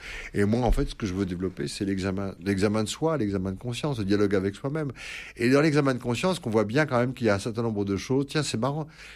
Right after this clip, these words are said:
j'avais pas repéré à quel point cette remarque m'avait blessé, qui m'a rendu, euh, agressif ou, ou un peu coupable avec, euh, euh, avec, euh, finalement, dans ma, ma, après ma famille, toute ma famille en a pâti, quoi, de cette agressivité, parce qu'elle est venue d'une, je sais pas quoi, d'une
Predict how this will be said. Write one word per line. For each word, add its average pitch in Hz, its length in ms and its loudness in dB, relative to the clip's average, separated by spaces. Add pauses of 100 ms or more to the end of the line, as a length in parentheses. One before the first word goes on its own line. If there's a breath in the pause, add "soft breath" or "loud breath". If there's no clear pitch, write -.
(120)
j'avais 120 240 2
pas 151 100 -2
repéré 147 320 -2
à 123 80 0
quel 117 200 -6
point 135 320 -4
cette - 280 -8
remarque 110 320 -6
m'avait 104 180 -2
blessé, 113 640 -2
qui 113 120 -8
m'a 95 100 -2
rendu, 101 540 0
euh, 90 180 0 (140 soft breath)
agressif 104 760 -2
ou, 101 180 -4 (440 loud breath)
ou 110 100 -2
un 101 80 0
peu 101 160 -4
coupable 101 600 0
avec, 98 360 -2
euh, 95 280 0 (400 loud breath)
euh, 95 300 2
avec, 98 460 -2
euh, 95 200 2
finalement, 98 360 -2
dans 101 160 0
ma, 92 180 2
ma, 87 280 -2
après 92 240 -2
ma 107 140 0
famille, 104 240 -2
toute 107 160 -10
ma 92 80 0
famille 107 320 -2
en 90 100 -2
a 85 280 -2
pâti, - 380 -4
quoi, - 160 -4
de 95 140 -2
cette 90 300 -6
agressivité, 92 640 -2
parce 104 180 -4
qu'elle 98 260 2
est 98 40 2
venue 98 340 -2
d'une, 95 320 0
je 85 60 -2
sais - 40 -6
pas 107 120 -2
quoi, 135 180 0
d'une 92 320 -2